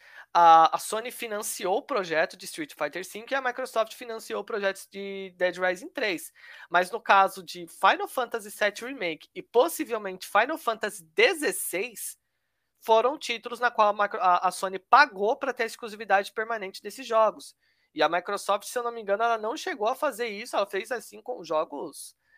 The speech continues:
é, contrato de um ano, como foi o caso de Rise of the Tomb Raider, entre outros. Mas, galera, isso aqui é muito pesado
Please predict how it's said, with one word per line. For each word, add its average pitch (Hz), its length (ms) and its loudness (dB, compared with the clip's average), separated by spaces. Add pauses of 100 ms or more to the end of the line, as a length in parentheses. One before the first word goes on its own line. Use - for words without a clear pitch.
(140)
é, 147 460 4
contrato 165 440 -2
de 170 120 -12
um 247 120 -6
ano, 180 280 2
como 147 180 -12
foi 151 140 -8
o - 20 -16
caso 147 200 -2
de 151 60 -10
Rise 143 220 -2
of 151 100 -8
the 160 80 -20
Tomb 160 240 -8
Raider, 170 360 -2
entre 156 240 -12
outros. 175 320 -4 (360)
Mas, 165 160 -6
galera, 196 400 6
isso 165 180 -8
aqui 202 160 -8
é 220 80 -2
muito 190 280 -12
pesado 226 540 0